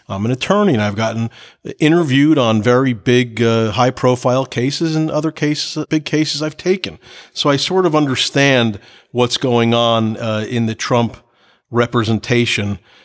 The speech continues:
uh, perhaps more than the average bear does. And it's not just that he can't hire competent attorneys, it's that he seems to have utterly no control over the lawyers that he has hired,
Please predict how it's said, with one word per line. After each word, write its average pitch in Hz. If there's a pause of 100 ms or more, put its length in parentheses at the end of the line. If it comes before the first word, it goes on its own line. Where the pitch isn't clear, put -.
(220)
uh, 139 (100)
perhaps 139
more 127
than 113
the 113
average 104
bear 95
does. 92 (800)
And 143 (500)
it's 165
not 285
just 175
that 143
he 127
can't -
hire 196
competent 107
attorneys, 120
it's 131
that 156 (320)
he -
seems 254
to -
have 156 (260)
utterly 180
no 156
control 180
over 175
the 139
lawyers 123
that 123
he 117
has 190
hired, 113